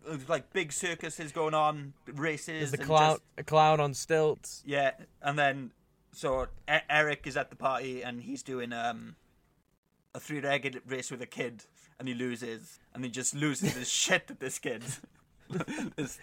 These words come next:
Speaker 1: six-year-old kid. And it's, it's, it's just to show that Eric is a massive arsehole. And then, um, yeah, this clown on stilts.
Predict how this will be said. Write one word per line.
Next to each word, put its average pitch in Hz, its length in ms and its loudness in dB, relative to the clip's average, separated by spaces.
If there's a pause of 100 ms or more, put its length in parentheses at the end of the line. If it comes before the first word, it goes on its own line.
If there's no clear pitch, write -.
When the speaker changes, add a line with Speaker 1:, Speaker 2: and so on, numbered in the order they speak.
(120)
Speaker 1:
six-year-old 147 760 0
kid. 123 400 -4 (380)
And 131 140 -4
it's, 113 180 -8
it's, 139 160 -4
it's 160 180 -2
just 160 240 2
to 147 60 -2
show 131 200 2
that 123 200 4
Eric 123 320 2
is 120 80 -8
a 123 40 -2
massive 117 340 0
arsehole. 110 480 -4 (260)
And 131 160 -4
then, 127 180 0
um, 123 440 2 (640)
yeah, 139 160 0
this 131 160 -10
clown 131 320 4
on 123 140 -6
stilts. - 640 -8